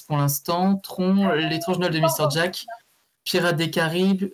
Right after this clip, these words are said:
Speaker 1: euh, Chérie, j'ai rétréci l'Écosse, Narnia, Roger Rabbit et les Muppets. Et ça va, euh, donc aujourd'hui, c'est quelqu'un qui parcourt les États-Unis pour retrouver des accessoires ou des décors ou des
Speaker 2: Mhm.
Speaker 1: pièces, des dessins de, de ces films-là.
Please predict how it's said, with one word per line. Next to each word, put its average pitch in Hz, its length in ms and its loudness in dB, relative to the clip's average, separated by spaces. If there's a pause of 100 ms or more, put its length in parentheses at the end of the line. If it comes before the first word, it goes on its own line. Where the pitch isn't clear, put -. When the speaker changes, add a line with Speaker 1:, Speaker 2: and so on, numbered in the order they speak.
Speaker 1:
euh, 151 220 0
Chérie, 185 320 0
j'ai 175 120 -2
rétréci 147 380 -6
l'Écosse, 160 540 -4
Narnia, 156 480 0
Roger 156 260 0
Rabbit 147 380 -2
et 156 80 -4
les 151 100 0
Muppets. 139 240 -2 (800)
Et 214 340 2
ça 180 400 0
va, 170 640 0
euh, 147 380 2
donc 143 280 -2
aujourd'hui, 190 520 2
c'est 143 540 -2
quelqu'un 160 360 -2
qui 143 360 -2 (560)
parcourt 202 300 0
les 170 140 0
États-Unis 160 440 -4 (460)
pour 151 200 -2
retrouver 208 440 0
des 151 220 0
accessoires 160 840 -2
ou 147 140 -2
des 143 140 0
décors 160 520 0
ou 143 100 2
des 135 180 0
Speaker 2:
Mhm. 135 60 -6
Speaker 1:
pièces, 214 460 -2
des 143 140 0
dessins 175 580 -2
de, 139 300 -2
de 135 160 -2
ces 143 180 -4
films-là. 147 720 -2